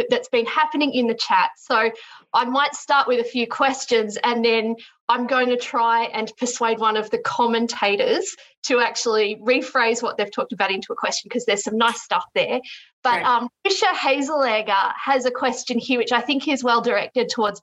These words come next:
Speaker 1: Beth. Um, Tricia says that hearing about First Nations kinship care really opens up her thinking about care.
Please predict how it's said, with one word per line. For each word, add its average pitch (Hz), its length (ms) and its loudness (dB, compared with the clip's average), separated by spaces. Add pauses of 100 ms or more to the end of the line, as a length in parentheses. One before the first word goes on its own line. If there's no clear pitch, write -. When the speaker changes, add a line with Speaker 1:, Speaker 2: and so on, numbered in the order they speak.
Speaker 1:
Beth. 247 460 -2 (480)
Um, 226 340 2
Tricia 370 400 0
says 294 560 0
that 233 320 2
hearing 294 300 2
about 240 300 2
First 240 260 -2
Nations 233 420 0
kinship 254 720 0
care 208 480 0 (280)
really 262 380 2
opens 240 400 0
up 220 220 2
her 226 140 -2
thinking 220 420 -2
about 196 320 0
care. 151 400 -4